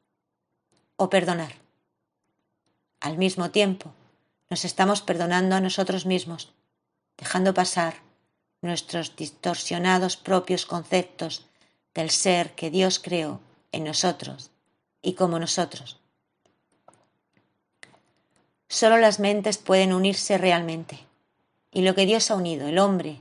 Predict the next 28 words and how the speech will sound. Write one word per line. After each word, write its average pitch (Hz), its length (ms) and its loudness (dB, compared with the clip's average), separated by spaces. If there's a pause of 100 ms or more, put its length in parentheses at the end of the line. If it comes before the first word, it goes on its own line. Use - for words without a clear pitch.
no 180 160 0
lo 175 160 -2
puede 175 260 0
separar. 160 380 -4 (1120)
Sin 185 160 -4
embargo, 185 480 4 (640)
es 208 200 4
solo 196 420 4 (120)
al 175 200 0
nivel 190 320 6
de 180 80 0
la 180 100 0
mente 190 320 0
de 180 120 0
Cristo 180 460 -6 (460)
donde 170 220 0
esa 202 220 4
verdadera 196 420 6
unión 180 480 0
es 185 160 -2
posible 156 560 -4 (500)
y, 185 120 -2
de 180 160 6
hecho, 185 320 -4 (640)
nunca 185 300 0
se - 140 0
ha 160 80 0
perdido. 160 400 -4